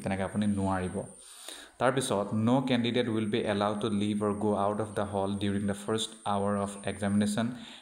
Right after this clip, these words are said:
and during the last half an hour of the examination।" কৈছে যে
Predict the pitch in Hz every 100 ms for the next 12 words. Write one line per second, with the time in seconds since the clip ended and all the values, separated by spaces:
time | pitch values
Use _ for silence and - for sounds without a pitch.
0 | - 110 202 107 110 107 98 98 104 -
1 | - 104 104 - - 104 101 98 98 95
2 | 95 92 104 101 101 101 95 95 95 107
3 | 92 - - - - - - 127 131 127
4 | 151